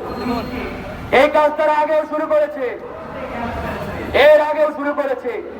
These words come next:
এই যে আমরা আওয়ামী লীগ এবং আওয়ামী লীগের দোসর জাতীয় পার্টি নিষিদ্ধের দাবি তুলেছি,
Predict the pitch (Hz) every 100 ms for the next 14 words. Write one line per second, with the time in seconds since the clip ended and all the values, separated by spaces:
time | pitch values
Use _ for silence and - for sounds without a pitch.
0 | - - - - - 269 302 311 285 302
1 | 294 311 294 302 302 311 302 311 302 -
2 | - - 277 - - 285 311 302 262 302
3 | 302 311 302 302 294 320 302 311 311 294
4 | - - - - - 285 294 294 311 302
5 | 302 294 302 285 294 302 294 294 285 285
6 | 277 294 285 285 285 277 254